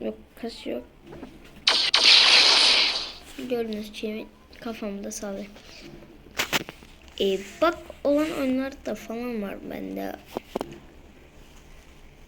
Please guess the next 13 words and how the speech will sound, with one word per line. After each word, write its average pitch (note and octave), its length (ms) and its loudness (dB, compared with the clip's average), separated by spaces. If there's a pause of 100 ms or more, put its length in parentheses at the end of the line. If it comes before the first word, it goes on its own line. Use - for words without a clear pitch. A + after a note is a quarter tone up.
(400)
Ama E4+ 180 -2
şimdi E4 360 -6 (200)
en F4 140 -2
iyi C#4 240 0
oyunlar D4 200 -2
yani C4 360 -2 (420)
en D4+ 160 0 (320)
gelişmiş C#4+ 560 -2
oyunlar. G#3 420 -8 (420)
Yani C#4+ 280 -2 (1800)
dövüş B3 280 -4
oyunu G3+ 300 -4
var. - 80 -8